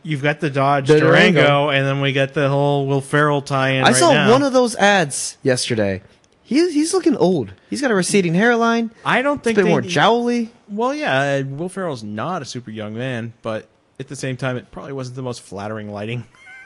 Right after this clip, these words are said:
Speaker 1: <laughs>
Speaker 2: Yeah. No, I, I'm gonna go home and watch all of those. He did seventy ads or something.
Speaker 1: There, I, you know, I, I
Speaker 2: He's a
Speaker 1: watched a
Speaker 2: machine.
Speaker 1: few of 'em. Very hit or miss.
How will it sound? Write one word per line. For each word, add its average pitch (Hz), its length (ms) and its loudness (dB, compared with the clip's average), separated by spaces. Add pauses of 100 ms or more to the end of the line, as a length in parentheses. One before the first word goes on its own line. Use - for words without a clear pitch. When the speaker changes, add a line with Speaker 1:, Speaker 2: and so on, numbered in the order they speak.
Speaker 1:
<laughs> 262 100 -6 (340)
Speaker 2:
Yeah. 131 300 2 (180)
No, 208 200 4
I, 202 100 4
I'm 208 100 -4
gonna 233 240 0
go 190 140 2
home 175 160 0
and 151 80 0
watch 143 180 2
all 151 220 2
of 139 60 -2
those. 131 200 -2
He 185 140 -2
did 233 220 -4
seventy 139 580 0
ads 113 320 -2
or 92 40 -10
something. 92 400 -8
Speaker 1:
There, 175 380 0
I, 147 120 -4
you 151 200 -2
know, 139 100 0
I, 147 240 0
I 135 80 0
Speaker 2:
He's - 100 6
a - 20 6
Speaker 1:
watched 170 180 4
a 147 40 4
Speaker 2:
machine. 147 240 0
Speaker 1:
few 151 140 4
of 156 140 -2
'em. 160 300 -2 (100)
Very 127 540 -2
hit 120 160 -4
or 113 100 -4
miss. 101 460 -10